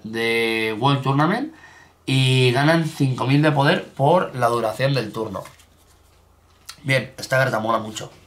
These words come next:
Esta carta está muy bien. Pero bueno, vamos a seguir. Yo creo que voy a hacer un vídeo por cada caja. Está bastante bien. Vale, vamos con ello. Pero bueno.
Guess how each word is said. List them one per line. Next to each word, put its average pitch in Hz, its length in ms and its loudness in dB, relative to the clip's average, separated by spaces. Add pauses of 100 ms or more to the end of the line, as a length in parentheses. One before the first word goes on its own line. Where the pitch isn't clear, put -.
(400)
Esta 123 160 -4
carta 127 240 4
está 131 440 0
muy 123 360 2
bien. 107 260 -6 (720)
Pero 120 180 -2
bueno, 110 180 -2 (400)
vamos 127 180 6
a 127 40 2
seguir. 131 440 -2 (640)
Yo 127 60 0
creo 143 100 4
que 143 60 6
voy 143 80 6
a 139 40 6
hacer 139 160 2
un 127 80 0
vídeo 127 200 0
por 120 120 -2
cada 107 200 4
caja. 147 380 0 (200)
Está - 160 -6
bastante 110 320 -4
bien. 147 220 -4 (1800)
Vale, - 260 -4 (320)
vamos 107 220 -8
con 110 160 -6
ello. 127 340 -2 (4000)
Pero 117 100 -10
bueno. 117 180 -6